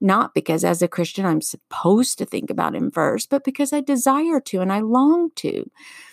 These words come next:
It is becoming not what I have to do or what I'm obligated to do, but rather what I have the privilege to do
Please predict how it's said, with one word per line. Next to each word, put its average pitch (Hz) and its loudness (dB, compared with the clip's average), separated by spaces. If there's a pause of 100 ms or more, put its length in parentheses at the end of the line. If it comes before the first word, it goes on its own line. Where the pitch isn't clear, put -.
(180)
It 285 4
is 311 4
becoming 262 4
not 247 2
what 233 2
I 214 0
have - -2
to 170 -4
do 170 -2
or - -4
what 202 0
I'm 190 -2
obligated 247 2
to 185 -6
do, 175 2
but - -2
rather 214 2
what 240 -2
I 262 2
have 262 0
the 285 0
privilege - -2
to - -8
do - -4